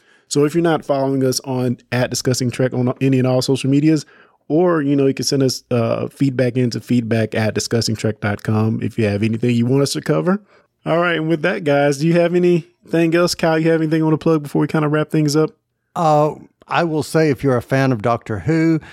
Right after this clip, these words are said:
Speaker 2: check out Discussing Who at discussing who dot com as we march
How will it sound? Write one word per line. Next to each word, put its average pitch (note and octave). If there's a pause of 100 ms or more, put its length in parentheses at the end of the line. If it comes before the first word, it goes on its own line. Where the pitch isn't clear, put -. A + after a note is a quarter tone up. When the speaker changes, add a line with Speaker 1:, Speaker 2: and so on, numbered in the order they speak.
(140)
Speaker 2:
check C#3
out C3 (340)
Discussing A#2
Who C3
at A2
discussing G#2+
who G#2+
dot F#2+
com D#3
as A2
we G#2+ (440)
march C3+